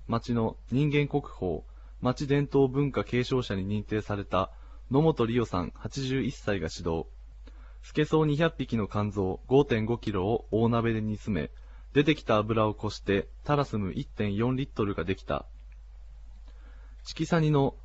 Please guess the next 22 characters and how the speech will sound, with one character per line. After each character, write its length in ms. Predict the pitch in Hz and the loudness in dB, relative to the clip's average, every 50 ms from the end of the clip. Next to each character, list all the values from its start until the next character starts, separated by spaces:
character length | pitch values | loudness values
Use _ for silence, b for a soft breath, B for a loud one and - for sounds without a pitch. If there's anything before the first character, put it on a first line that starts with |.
| - | 0
能 60 | 123 123 | 0 2
登 200 | 123 - 151 - | 2 2 2 2
千 140 | - 147 | 4 4
織 160 | 147 139 143 127 | 6 6 6 4
学 240 | 139 127 120 131 | 2 2 2 2
芸 240 | 127 131 139 139 127 | 2 4 4 4 4
員 160 | 113 107 98 - | 2 0 0 0
二 160 | - 131 131 | 0 0 0
十 160 | 117 113 110 | 0 -2 -2
五 80 | 101 104 | -2 -2
歳 220 | - - 98 92 | -2 -2 -2 0
は、 200 | 87 90 95 - b b b b b b b b b b - | 2 2 0 0 b b b b b b b b b b -4
タ 120 | - 151 156 | 0 2 4
ラ 100 | 165 156 | 4 4
ス 120 | - - | 2 0
ム 180 | 117 107 98 87 | -2 0 0 0
は 180 | 82 73 - - - - - - - - - | 0 0 -2 -4 -10 -16 -18 -16 -14 -8 -6
ビ 120 | 117 117 | -4 2
タ 160 | - 156 156 | 4 4 6
ミ 140 | 143 131 113 | 6 4 2
ン 120 | 104 - - | 0 0 2
A、 320 | - 123 117 101 - - | 2 4 4 4 2 0